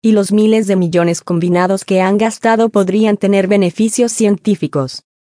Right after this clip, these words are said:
Pero los ciudadanos de a pie no harán cola para convertirse en astronautas durante años. Incluso Bezos admitió en una entrevista antes de su vuelo que los críticos que decían que debía derrochar su dinero en arreglar los desafíos terrestres tenían razón.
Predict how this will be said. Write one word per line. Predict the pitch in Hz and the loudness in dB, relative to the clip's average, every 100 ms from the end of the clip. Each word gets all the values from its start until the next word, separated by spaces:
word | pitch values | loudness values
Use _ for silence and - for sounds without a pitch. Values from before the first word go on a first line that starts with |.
| _ - | _ -2
Pero | 220 208 | 2 2
los | 175 | 0
ciudadanos | 185 170 160 165 175 180 | -2 0 0 0 0 0
de | 180 | 0
a | 165 | -2
pie | 190 190 196 | 0 0 2
no | 190 | 2
harán | 185 180 202 | 0 0 0
cola | 214 214 202 | 0 0 0
para | 185 170 | -2 0
convertirse | 170 170 165 - 196 - 185 | 0 0 -2 -4 -4 -2 -2
en | 165 | 0
astronautas | 165 - 180 180 175 190 202 196 | -2 -2 -2 0 0 0 -2 0
durante | 208 196 196 208 | 0 0 0 0
años. | 185 147 135 131 - _ _ _ - 240 | 0 -2 -2 -6 -12 _ _ _ -2 2
Incluso | 214 202 208 - 175 | 2 2 0 0 0
Bezos | 185 208 202 | 0 -2 -4
admitió | 180 165 156 202 196 202 | -2 -2 -2 0 0 2
en | 208 | 2
una | 202 190 | 2 0
entrevista | 185 185 175 214 - 254 | 0 0 0 0 0 -2
antes | 220 220 220 | 0 0 0
de | 208 | 0
su | 196 190 | 0 0
vuelo | 180 180 185 | 2 2 0
que | 185 170 | 0 -2
los | 156 | -2
críticos | - 196 196 202 190 - | -2 -2 -2 -2 -2 -2
que | 190 | -2
decían | 170 - 202 202 208 | -2 -2 0 0 0
que | 214 | 0
debía | 196 185 220 214 | 0 2 2 2
derrochar | 185 165 160 214 196 | 0 -2 -2 -2 -2
su | 220 | -2
dinero | 180 170 165 151 240 226 | 0 0 2 0 0 0
en | 226 | 2
arreglar | 208 190 208 190 | 2 2 0 2
los | 190 175 | 0 0
desafíos | 180 170 - 196 185 | -2 -4 -2 -2 -2
terrestres | - 202 175 - 208 220 | -2 0 0 0 -4 -4
tenían | 202 202 208 202 | -2 2 2 2
razón. | 202 220 202 156 | 0 0 0 0